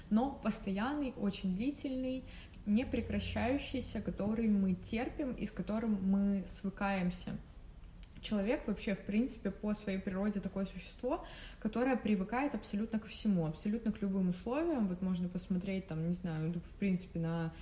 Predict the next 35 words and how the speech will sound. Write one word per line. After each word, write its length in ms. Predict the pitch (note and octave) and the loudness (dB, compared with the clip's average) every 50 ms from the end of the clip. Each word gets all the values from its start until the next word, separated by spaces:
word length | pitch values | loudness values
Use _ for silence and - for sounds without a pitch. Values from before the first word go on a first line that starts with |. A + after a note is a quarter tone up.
| - - - | -14 -8 -2
весь 320 | - F#3+ F#3+ F#3+ F#3 - - | 0 2 2 2 0 0 2
мир, 220 | G#3 A3+ D4 D#4+ | 2 4 4 2
на 140 | C#4+ A#3 F#3+ | 2 2 0
все 180 | - - G3+ G3 | 0 0 0 2
мироустройство 920 | F#3+ F#3+ F#3 F3+ F#3 F3+ - - G#3+ A3+ C4 D4+ D4+ - - - A3 G3 | 2 2 2 0 -2 -4 -4 -4 -2 0 2 2 0 0 -2 -2 0 0
и 200 | F#3 F#3 F3+ F3+ | 2 2 2 2
проанализировать, 840 | F3 F3 - F3+ F3+ F3+ F#3 F#3 F#3+ F#3 F#3 G3+ A3 G#3 G3 F3+ F3 - | 0 0 0 0 2 4 4 4 4 4 4 2 2 2 2 0 0 0
как 220 | - F#3 - - | -2 -4 -2 0
люди 180 | G3+ G3 F#3 F#3 | 0 2 2 2
живут, 420 | F3 F#3 F3+ F3+ F#3+ F#3+ F3 - - - - - - - - | 0 0 0 0 -2 -2 -4 -6 -10 -14 -14 -14 -14 -8 -4
там, 200 | - E3 D#3 D#3+ | -2 0 0 0
в 40 | E3 | -2
той 180 | - - G3+ G3 | -2 0 0 0
же 100 | F3 - | 0 -2
самой 360 | - - G3+ F#3+ F#3 F3+ F#3 | -4 -2 0 2 2 2 2
Африке. 600 | A3 C#4 E4+ - - C4+ A#3+ - - G3+ F#3+ F#3+ - - - | 2 2 0 0 -2 -2 -2 -2 -2 -2 -2 -2 -4 -8 -2
Ужасно 540 | - G#3 G3 G3 G3 F#3+ G3 G3 - G3+ | 0 2 4 4 4 4 2 2 2 2
бедно, 640 | F#3 F3 F#3+ G3 G3 F#3+ F3+ F3+ E3+ E3 E3 E3 D#3+ - | 2 2 2 2 2 4 4 4 4 4 2 2 0 0
ужасно, 800 | F#3 - F#3 F3+ F#3+ - - - F3+ E3+ E3+ E3 E3 E3 E3 - | 0 0 0 0 0 -2 0 0 2 2 2 2 0 0 -2 -2
там, 300 | D#3+ D#3 D#3 D#3+ D#3+ E3 | -2 -2 0 0 0 2
в 80 | - | 2
антисанитарных 800 | F3 F3+ F#3 F#3+ - - G3+ F#3+ F#3+ - F#3 F3+ F3 F3 E3+ - | 2 2 2 0 -2 0 0 0 0 0 0 0 0 0 0 -2
условиях 420 | G3 - - - F#3 F3+ F3 F3 F3 - | -4 -6 -4 -4 -2 0 0 0 0 -2
и 40 | - | -2
так 120 | E3+ F3+ | -2 0
далее 200 | F3+ F3 F3 F3 | 0 0 0 0
и 40 | F3+ | 0
тому 160 | F#3 F3+ F3+ | 0 0 0
подобное. 420 | F#3+ G#3 A#3 D4+ E4 D#4+ C4+ G#3+ | 0 0 0 0 2 2 2 4
Но 100 | G3 G3 | 4 2
ты 120 | F#3+ - G3 | 2 0 -4
спроси 380 | - - G3+ F#3+ - - - | -4 -4 -6 -6 -4 -4 -2
любого, 460 | F#3+ F#3+ F#3 F3+ F#3+ F#3+ G3 F#3+ F#3+ - - | -2 0 0 0 0 0 0 0 -2 -4 -2
любого 440 | - G#3 G3 F#3 G3 F#3+ F#3+ F#3+ F#3 | 0 0 2 2 2 0 0 0 -2
африканца, 680 | F3+ - G#3 G#3 - C4+ D4+ E4+ E4+ - - G3 F#3 | -2 -2 -4 -4 -2 -2 -4 -4 -4 -4 -4 -4 -4